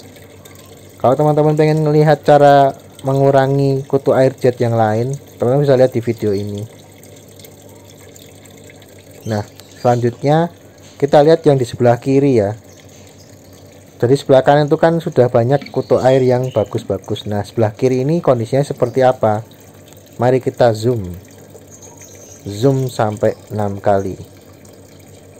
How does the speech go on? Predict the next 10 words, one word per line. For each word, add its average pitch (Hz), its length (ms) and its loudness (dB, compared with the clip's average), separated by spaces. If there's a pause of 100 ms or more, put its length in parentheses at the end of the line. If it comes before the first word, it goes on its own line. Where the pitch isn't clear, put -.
(200)
Dari 117 160 0
jauh 127 320 0
pun 160 160 0
udah 131 160 0
kelihatan 123 400 2
ya 120 80 0
di 120 80 -2
sini 120 240 -4
ya. 104 160 -4
Tuh. 101 480 -4